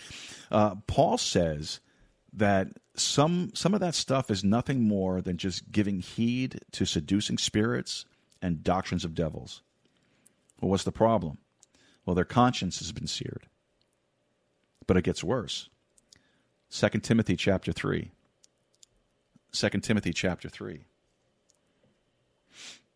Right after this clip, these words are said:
<clears throat> I'm sorry, I don't mean to clear my throat into the microphone. Second Timothy chapter three.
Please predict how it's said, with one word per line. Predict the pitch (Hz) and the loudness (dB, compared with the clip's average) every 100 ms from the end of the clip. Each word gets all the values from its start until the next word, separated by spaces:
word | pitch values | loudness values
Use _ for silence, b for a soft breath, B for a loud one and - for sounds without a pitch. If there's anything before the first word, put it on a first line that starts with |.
| _ _ _ _ | _ _ _ _
<clears throat> | - | -8
I'm | - 143 98 78 - _ _ _ _ _ _ 92 87 | -2 -2 -2 -6 -16 _ _ _ _ _ _ -4 0
sorry, | 90 87 87 - | 2 2 2 0
I | |
don't | 95 95 | 0 2
mean | 92 | 2
to | 85 | 0
clear | - 90 | 0 0
my | 85 80 | 2 -2
throat | - 87 - | -4 -6 -6
into | - | -6
the | 82 | -6
microphone. | 82 87 - - - - _ _ _ _ _ _ _ _ _ _ _ _ _ _ _ _ _ _ _ _ _ _ _ _ _ _ _ _ _ _ _ _ _ _ _ _ _ _ _ _ _ _ - | -6 -8 -12 -14 -14 -16 _ _ _ _ _ _ _ _ _ _ _ _ _ _ _ _ _ _ _ _ _ _ _ _ _ _ _ _ _ _ _ _ _ _ _ _ _ _ _ _ _ _ -12
Second | - 104 110 | -4 -4 -4
Timothy | 110 104 95 | -6 -4 -6
chapter | - 92 - 85 | -6 -6 -6 -10
three. | - 95 78 | -6 -6 -6